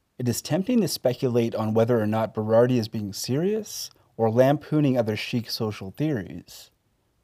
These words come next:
After all, in the face of entire populations, who are even now being bombed and occupied, these everyday massacres that are part of the normative operation of the flows of, quote,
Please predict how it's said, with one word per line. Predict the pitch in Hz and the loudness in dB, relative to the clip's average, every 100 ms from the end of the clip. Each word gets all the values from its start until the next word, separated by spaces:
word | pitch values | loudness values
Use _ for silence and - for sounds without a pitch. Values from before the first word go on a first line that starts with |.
| _ _ _ | _ _ _
After | 117 120 - 110 104 | -2 -2 -2 0 2
all, | 110 143 185 180 _ _ - | 2 0 -2 -8 _ _ 0
in | 123 | 2
the | |
face | 110 - 170 - | 2 0 -2 0
of | 170 | 0
entire | 123 - 120 113 | 0 2 2 2
populations, | - 113 104 104 165 190 - 90 90 107 _ _ _ | 0 0 0 -2 -2 -2 -6 -8 -10 -12 _ _ _
who | - | 2
are | 120 | 2
even | 120 156 127 | 2 2 4
now | 120 123 | 6 6
being | 113 117 104 | 4 0 0
bombed | 110 120 113 | 0 0 0
and | 104 | 2
occupied, | 139 170 - - 110 87 87 - _ _ _ _ _ - | 2 2 -4 -10 -8 -8 -10 -12 _ _ _ _ _ -2
these | 135 196 | 0 4
everyday | 196 165 143 107 | 2 2 2 2
massacres | 107 127 214 - 110 - 107 101 | 2 2 0 -2 -8 -6 -6 -4
that | 110 104 | -4 -4
are | |
part | - 131 143 | 0 4 4
of | 131 | 4
the | 113 | 4
normative | 113 127 127 107 | 4 4 4 4
operation | 110 110 117 113 127 - 117 | 2 -2 -2 -2 -4 -2 -4
of | |
the | 107 | -4
flows | 101 - 117 117 104 | -8 0 0 2 -4
of, | 98 | -10
quote, | - 113 104 - | -8 -6 -6 -8